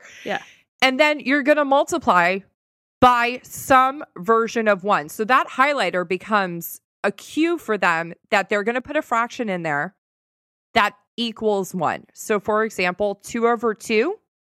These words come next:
Speaker 2: equals one. It's some version of one. Three
Speaker 1: Mm-hmm.
Speaker 2: over three, four
Speaker 1: Mm-hmm.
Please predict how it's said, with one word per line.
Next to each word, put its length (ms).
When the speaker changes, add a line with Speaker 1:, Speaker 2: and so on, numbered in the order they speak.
Speaker 2:
equals 440
one. 280
It's 160
some 200
version 340
of 140
one. 240
Three 200
Speaker 1:
Mm-hmm. 80
Speaker 2:
over 160
three, 400
four 160
Speaker 1:
Mm-hmm. 120